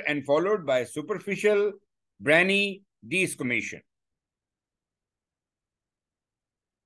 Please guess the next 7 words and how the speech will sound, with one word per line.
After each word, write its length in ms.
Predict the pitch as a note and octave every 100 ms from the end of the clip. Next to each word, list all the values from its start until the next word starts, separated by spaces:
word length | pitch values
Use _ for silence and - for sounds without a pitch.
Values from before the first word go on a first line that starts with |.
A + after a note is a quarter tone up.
| _ _ _ _ _ _ _ _ _ A#2
Then 380 | D#3 A#3+ A#3 -
miliaria 600 | D#3 F#3 G3 G3 G#3 G3
rubra 560 | C3+ D3 C#3+ D#3 F#3+ - _
or 200 | - E3
the 140 | E3+ D#3+
prickly 360 | C#3 C#3+ A#2+
heat. 240 | F#2 D#2+